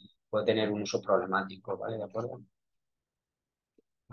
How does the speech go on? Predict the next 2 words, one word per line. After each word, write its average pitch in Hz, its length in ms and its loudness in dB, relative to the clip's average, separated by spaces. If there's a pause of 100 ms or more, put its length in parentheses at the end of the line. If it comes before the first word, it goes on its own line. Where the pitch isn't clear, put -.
(4000)
Vale, - 380 8
eh, 123 1000 12